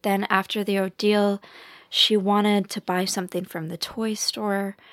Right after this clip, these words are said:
and when I said, "Not today," she railed against that and was so hurt and frustrated and angry. We went to get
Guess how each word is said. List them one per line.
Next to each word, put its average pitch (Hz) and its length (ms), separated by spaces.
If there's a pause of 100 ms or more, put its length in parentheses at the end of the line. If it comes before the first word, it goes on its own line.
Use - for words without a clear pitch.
(240)
and 175 140
when 175 120
I 165 120
said, 160 260
"Not 165 300
today," 190 440
she 180 220
railed 160 320
against - 540
that 277 340 (800)
and 170 180
was 165 140
so 170 220
hurt - 420
and 180 180
frustrated 185 680
and 160 120
angry. 175 800 (920)
We 180 180
went 175 340
to 165 100
get 160 180